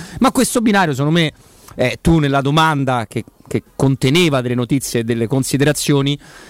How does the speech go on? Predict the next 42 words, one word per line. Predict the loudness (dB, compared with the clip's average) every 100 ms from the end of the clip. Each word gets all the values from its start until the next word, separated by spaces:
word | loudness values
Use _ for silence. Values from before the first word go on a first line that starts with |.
| -12 -2
eh, | 0 0 0 -2 -6
secondo | -6 -2
me | 0
è |
stato, | 2 0 0 -4
eh, | -6 0
molto | 0 0
esaustivo | 0 0 0 0
Stefano, | 0 -2 -2 -4 -6 -6
cioè | -4
la | 0
situazione | 0 0 0 0
è | 0
abbastanza | -2 -2 -2 -2 -2
quella. | -2 -2 -6 -10 -18 -20 -6
Gli | 2
altri | 2 4
due | 2 2
binari | 2 2 0 -2
che |
secondo | -2 -2
me | 0
sono | -2
più | -2
stringenti | -4 -2 0 2 0 0 0
riguardano | 0 0 0 0
uno | 0 -2
queste | -2 -4 -2
offerte | -2 0 0 0 -2
che | -2
arrivano | -2 0 0 0 -4 -4
per | -2
un | 0
allenatore, | 0 0 2 0 0 -2
e |
anche | -2 -2 -2
lì | -2
Stefano | -2 -2 -2
è |
stato | -2 0
molto | 0 0
chiaro, | 0 2 0